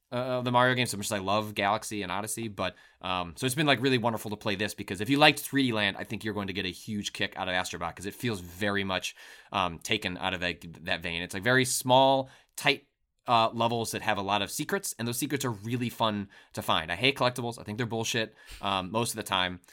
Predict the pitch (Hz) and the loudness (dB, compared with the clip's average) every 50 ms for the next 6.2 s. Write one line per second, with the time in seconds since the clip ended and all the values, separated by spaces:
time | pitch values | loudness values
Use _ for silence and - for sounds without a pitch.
0 | - - - 110 135 131 139 131 127 117 123 120 117 113 113 107 98 107 101 101 | -12 -6 -2 2 2 2 2 2 4 6 6 6 6 6 4 2 2 2 2 2
1 | - 104 107 110 107 - - 110 104 101 110 104 104 104 98 95 90 - - 101 | 2 -2 -4 -2 -2 -4 -4 -6 -6 -4 -2 -2 0 0 -2 -2 -2 0 2 2
2 | 101 107 113 117 123 131 135 139 143 139 - _ _ _ _ _ _ - - 90 | 2 2 0 0 2 2 2 2 0 -6 -12 _ _ _ _ _ _ -6 -6 -6
3 | 85 - _ _ - 107 92 - - - 95 90 80 - - 92 - - - - | -6 -8 _ _ -6 -6 -6 -6 -6 -6 -8 -8 -8 -10 -12 -8 -6 -6 -4 -2
4 | 127 110 104 92 90 107 90 95 104 120 135 135 135 - 98 95 - 110 107 - | -2 -2 -2 -2 -2 -2 0 0 0 0 0 -2 -4 -4 -4 -4 -4 -6 -2 0
5 | 131 123 110 110 110 107 101 113 107 104 98 98 101 101 - - 95 85 90 85 | -2 0 2 0 0 0 0 0 0 0 0 -2 -2 -2 -4 -6 -4 -2 -2 -2
6 | 82 82 82 | -2 -4 -8